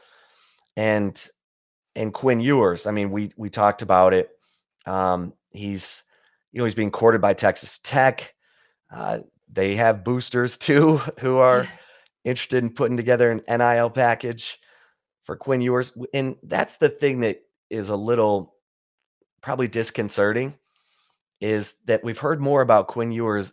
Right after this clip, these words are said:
Speaker 1: and N I L money than we have about Quinn Ewers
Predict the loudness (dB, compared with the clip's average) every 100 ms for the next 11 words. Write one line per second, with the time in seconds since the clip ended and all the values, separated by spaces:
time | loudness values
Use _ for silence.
0 | -10 -8 -6 -2 2 2 4 4 4 4
1 | 0 -4 -10 -16 _ _ _ _ _ -4
2 | 2 4 6 4 2 0 -4 -4 -2 -2
3 | -6 -10